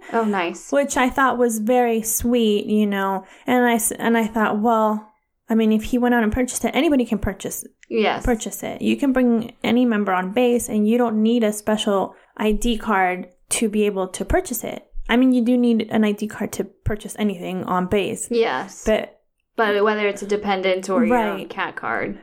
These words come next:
Speaker 2: Right. Like, when you walk in, um, I think they do this at, like, the, the thrift stores on base, like the Airman's Attic or Grandma's Attic or whatever you call it,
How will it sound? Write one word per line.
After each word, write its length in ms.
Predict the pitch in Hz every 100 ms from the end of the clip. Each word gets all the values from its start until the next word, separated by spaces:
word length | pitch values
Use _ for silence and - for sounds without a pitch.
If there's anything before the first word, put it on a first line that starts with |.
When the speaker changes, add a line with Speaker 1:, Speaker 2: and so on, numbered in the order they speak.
| -
Speaker 2:
Right. 440 | 240 226 202 - -
Like, 220 | 294 294
when 160 | 294 277
you 100 | 277
walk 340 | 269 269 -
in, 400 | 277 262 254 240 - - -
um, 480 | 220 226 226 220 214
I 100 | 220 220
think 240 | 240 220
they 100 | 247
do 140 | 220 233
this 220 | 220 220
at, 160 | 214 -
like, 240 | 190 190
the, 380 | 196 - 190 -
the 100 | 196 190
thrift 280 | - 214 -
stores 380 | - 185 185
on 160 | 196 190
base, 280 | 190 185 -
like 200 | 196 -
the 280 | 175 247 -
Airman's 340 | 202 190 180
Attic 280 | - 160 -
or 100 | -
Grandma's 360 | - 196 185 -
Attic 340 | - - -
or 80 | 180
whatever 300 | 175 196 190
you 120 | 185
call 200 | 185 190 180
it, 160 | -